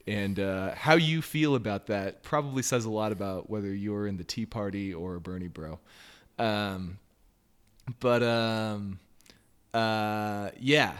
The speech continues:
so that was, that was pretty cool. I dig that song. There's a song where she sound-, where she sounds like Grimes, um, to the point that I thought she probably was trying to sound like Grimes.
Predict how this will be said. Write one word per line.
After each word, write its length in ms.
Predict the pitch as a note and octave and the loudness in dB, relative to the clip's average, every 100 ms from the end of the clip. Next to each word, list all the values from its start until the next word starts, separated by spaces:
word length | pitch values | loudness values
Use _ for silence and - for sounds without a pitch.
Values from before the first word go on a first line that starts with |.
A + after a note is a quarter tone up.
| - | -4
so 280 | - C3+ A#2+ | 0 2 4
that 440 | C3 C#3 D3+ - - | 8 8 8 2 -4
was, 560 | C3 B2 A#2+ A#2 A2+ - | 2 4 4 2 -2 -2
that 160 | B2 A#2+ | -2 0
was 120 | C3 | -2
pretty 220 | - B2+ | -2 -4
cool. 460 | - B2 A#2+ A#2 A#2 | -2 0 2 2 0
I 120 | - | -4
dig 220 | G#2+ A2+ A2 | -4 -2 0
that 200 | A2 - | 0 0
song. 400 | B2 A2+ A2 G#2+ - - - | 0 0 0 -6 -14 -20 0
There's 160 | D3+ | 2
a 40 | D#3 | 6
song 220 | F3+ E3+ | 6 6
where 100 | E3 | 4
she 120 | - | 0
sound-, 300 | C3+ C#3+ C#3 - | 4 4 4 0
where 140 | C3 B2+ | 0 0
she 100 | B2+ | 2
sounds 240 | C#3 C3 | 2 2
like 160 | A#2 - | 0 0
Grimes, 720 | G2+ G#2 A2+ B2+ C#3 - - - - _ | 0 2 2 2 2 0 -2 -12 -20 _
um, 480 | A2 G#2+ G#2+ G#2 G2+ | -2 0 0 -2 -4
to 80 | - | -6
the 80 | G#2+ | -6
point 240 | - A#2+ | -2 0
that 100 | A#2+ | 0
I 80 | G#2+ | 0
thought 300 | - A2 G#2+ | 0 0 0
she 100 | - | -2
probably 420 | - A#2 G#2 G#2 | -2 -2 -2 -4
was 220 | F#2 G2+ F#2 | -4 -4 -4
trying 320 | - A2 C#3 | -2 -2 0
to 80 | C#3+ | -2
sound 200 | D#3 D3 | -2 -2
like 120 | D3 | -2
Grimes. 560 | D3 C#3+ D3 D3+ D3+ | -2 -2 -2 -2 -4